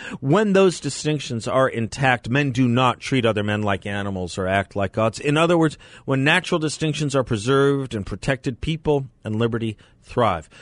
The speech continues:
When natural distinctions are voided or confused, we end up with examples of the worst regimes and crimes in history,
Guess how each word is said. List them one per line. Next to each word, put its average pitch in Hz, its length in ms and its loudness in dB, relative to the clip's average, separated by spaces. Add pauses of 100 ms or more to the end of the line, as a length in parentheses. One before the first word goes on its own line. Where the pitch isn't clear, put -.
(140)
When 110 240 0
natural 165 340 2
distinctions 139 800 -4
are 107 140 0
voided 139 560 2
or 113 160 -4
confused, 151 800 -2
we 110 180 -2
end 131 180 -2
up 131 140 -2
with 117 100 -4
examples 120 480 -4
of 113 100 -6
the 104 60 -4
worst 117 360 -6
regimes 117 520 -8
and 107 80 -10
crimes 120 440 -6
in 135 100 -6
history, 98 480 -8